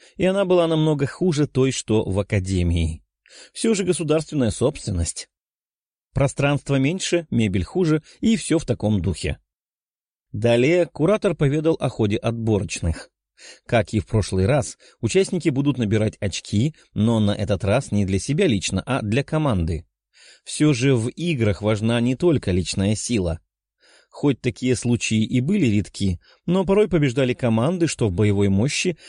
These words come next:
существенно уступали своим соперникам. Личные таланты и комбинация даров позволяли им выйти победителями. Первый день —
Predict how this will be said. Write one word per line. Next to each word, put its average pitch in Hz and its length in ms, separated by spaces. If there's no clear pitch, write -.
существенно 120 540
уступали 143 480
своим 101 300
соперникам. 139 720
Личные 131 560
таланты 170 600
и 123 180
комбинация 113 720
даров 107 400
позволяли 156 540
им 156 260
выйти 107 580
победителями. 101 800
Первый 202 380
день — 180 260